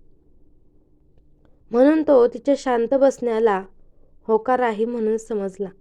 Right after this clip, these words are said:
मग सागरने त्याचा एक हात सौम्याच्या कमरेवरून काढला आणि तिचा हात धरून तिला अंगठी घालू लागला.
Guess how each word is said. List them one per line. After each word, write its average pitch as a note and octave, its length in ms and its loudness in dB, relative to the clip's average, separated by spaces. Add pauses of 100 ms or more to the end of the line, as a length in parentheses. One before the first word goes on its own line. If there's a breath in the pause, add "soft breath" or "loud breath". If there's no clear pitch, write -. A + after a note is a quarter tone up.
(1600)
मग C#4+ 140 4
सागरने B3 640 -2
त्याचा A3+ 320 -4
एक A#3 200 0
हात A#3+ 220 -4 (240)
सौम्याच्या A3 500 -2
कमरेवरून A#3 640 -2
काढला A#3 480 -2 (760)
आणि B3+ 480 2
तिचा A#3 260 -4
हात A#3 140 -6
धरून A3 440 0
तिला B3+ 260 0
अंगठी A3+ 320 -2
घालू A3 280 -2
लागला. G3+ 360 -4